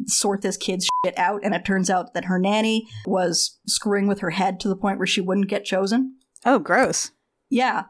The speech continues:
Speaker 1: And then that nanny flees the country into Hardorn. But we don't
Speaker 2: Hmm.
Speaker 1: know that yet. And then as Elspeth grows up,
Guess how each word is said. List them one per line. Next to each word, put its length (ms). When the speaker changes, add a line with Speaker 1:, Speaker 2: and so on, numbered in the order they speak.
Speaker 1:
And 140
then 80
that 180
nanny 460
flees 320
the 100
country 480
into 540
Hardorn. 560
But 80
we 100
don't 120
Speaker 2:
Hmm. 80
Speaker 1:
know 120
that 240
yet. 320
And 140
then 300
as 220
Elspeth 380
grows 280
up, 240